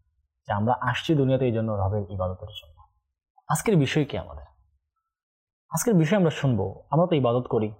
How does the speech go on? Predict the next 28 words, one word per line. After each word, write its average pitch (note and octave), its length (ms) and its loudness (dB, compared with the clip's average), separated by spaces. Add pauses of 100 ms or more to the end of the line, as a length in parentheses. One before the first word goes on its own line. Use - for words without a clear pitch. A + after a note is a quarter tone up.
(140)
নামাজও A2 380 0
পড়ছি, C3 480 -4
রোজাও A2 340 2
রাখছি, C3 380 0
দুরূদও A#2+ 400 0
পড়ছি, C3 360 -2
জিকিরও B2 360 0
করছি, C3+ 300 -2
ইলমে B2+ 280 2
দিন C#3 180 2
অর্জন C3 320 2
করছি, C3 280 -2
দিনের A2+ 260 2
জন্য C3+ 180 2
সফর B2+ 300 -4
করছি, B2+ 260 -4
নেকির A2+ 380 0
দাওয়াত B2+ 260 2
দিচ্ছি, B2+ 280 -2
নেকির B2 360 0
কাজ E3+ 220 -6
করছি, G2 320 -8
সব F#3 160 -2
করছি। - 320 -2 (1040)
কিন্তু F#3+ 460 0
এই A3 100 2
সব - 320 0
কিছু A#3+ 360 -2